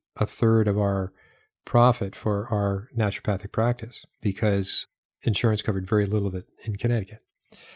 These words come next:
So to make a living, that's what you had to do. So now I'm in the post-office bricks and mortar world, and I really don't have a great interest in supplements. I'm not saying no supplements. I think supplements are very valuable.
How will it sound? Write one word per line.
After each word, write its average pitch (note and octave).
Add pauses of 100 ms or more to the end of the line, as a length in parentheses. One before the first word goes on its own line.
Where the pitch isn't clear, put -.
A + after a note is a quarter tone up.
(600)
So G#2 (220)
to A2+
make G#2+
a A2
living, A2
that's G2
what A2+
you G2+
had G2
to A#2+
do. F3+ (840)
So -
now F3
I'm C#3+
in B2+
the A2+
post-office -
bricks -
and G#2+
mortar C#3
world, G2+ (200)
and A2+
I A2
really F#3+
don't C3
have A2 (200)
a A#2+
great B2
interest A#2+
in A2 (140)
supplements. G#2+ (340)
I'm A2
not A2+
saying A2+
no A#2+
supplements. G#2+
I G#2
think G#2
supplements G#2+
are G#2
very G2+
valuable. G2+